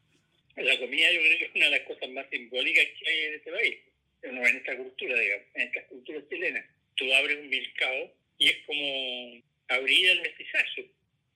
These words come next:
Milcao de papa, papa chi-, de Chiloé, digamos, de la cultura mapuche, y el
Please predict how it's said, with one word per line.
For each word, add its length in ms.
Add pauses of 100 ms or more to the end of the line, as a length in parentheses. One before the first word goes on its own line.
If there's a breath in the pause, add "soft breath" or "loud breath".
Milcao 400
de 120
papa, 520 (460)
papa 280
chi-, 180
de 320
Chiloé, 500
digamos, 320
de 60
la 120
cultura 360
mapuche, 580 (720)
y 460
el 560